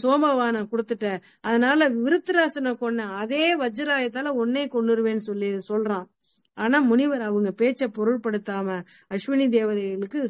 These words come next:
சோமபானத்தை கொடுத்துட்டாரு. இந்திரன் கோபத்தோட தன்னோட வஜ்ராயுதத்தை சவண ரிஷி மீது எரிஞ்சிட்டான். பளபளன்னு பிரகாசிக்கக்கூடிய அந்த வஜ்ராயுதத்தை தேவர்கள் எல்லாரும்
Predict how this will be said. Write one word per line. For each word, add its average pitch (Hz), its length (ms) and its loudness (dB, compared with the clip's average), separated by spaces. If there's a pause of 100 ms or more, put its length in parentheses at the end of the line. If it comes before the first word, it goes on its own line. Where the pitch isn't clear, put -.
சோமபானத்தை 202 720 -4
கொடுத்துட்டாரு. 190 600 -4 (280)
இந்திரன் 226 480 2
கோபத்தோட 262 680 2 (120)
தன்னோட 208 420 -4
வஜ்ராயுதத்தை 214 1000 -2 (220)
சவண 302 460 4
ரிஷி 233 240 0
மீது 214 400 2
எரிஞ்சிட்டான். 202 420 -4 (540)
பளபளன்னு 339 580 2
பிரகாசிக்கக்கூடிய 269 880 -2
அந்த 220 200 -2
வஜ்ராயுதத்தை 226 880 -2 (320)
தேவர்கள் 294 580 2
எல்லாரும் 277 480 -2